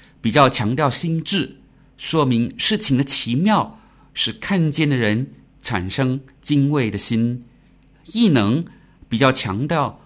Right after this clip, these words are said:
能力，说明事件是从超自然来源发起的。工作或事则强调源头，说明背后的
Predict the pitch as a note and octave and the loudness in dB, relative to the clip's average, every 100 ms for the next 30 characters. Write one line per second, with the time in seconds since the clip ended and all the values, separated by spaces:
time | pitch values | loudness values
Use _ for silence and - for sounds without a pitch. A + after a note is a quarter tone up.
0 | - A2+ G#2+ E2 A2+ F#3 F3+ - - _ | -8 -2 -2 0 2 2 0 -4 -20 _
1 | _ - - D#3+ C3 B2+ - G3+ - G3 | _ -14 -4 0 2 0 -2 -4 0 2
2 | B2 - - D#3 C#3+ A2+ A2+ - E3+ E3 | 0 -4 -8 -6 -2 -4 -4 -4 -2 -2
3 | - E3+ C3 F#2 G#2 A#2 - A2 G#2 A2 | -4 0 2 2 -2 -6 -10 -2 0 0
4 | A#2 G2 A#2+ C3+ B2+ C#3 - F#2 E2+ D#2 | 0 -2 -4 -4 -4 -4 -4 -6 -10 -14
5 | - _ _ _ _ - F#3 F3+ F3+ F#3 | -18 _ _ _ _ -6 -2 -2 -2 0
6 | E3+ - - - D#3 - E3 B2+ - - | 0 0 -12 -2 0 2 0 -2 -4 -20
7 | _ _ - B2 C3 B2 A2+ C#3+ B2+ - | _ _ -2 0 2 0 0 0 -2 -2
8 | G#2 G2+ C#3 - G#2 G#2 B2+ - _ _ | -2 0 0 -2 -4 -4 -6 -20 _ _
9 | - - E3 C#3 A#2+ B2+ G#3+ F#3+ D3+ G3 | -12 -2 2 2 2 0 0 0 0 0
10 | C#3+ G#2 - | 0 0 -4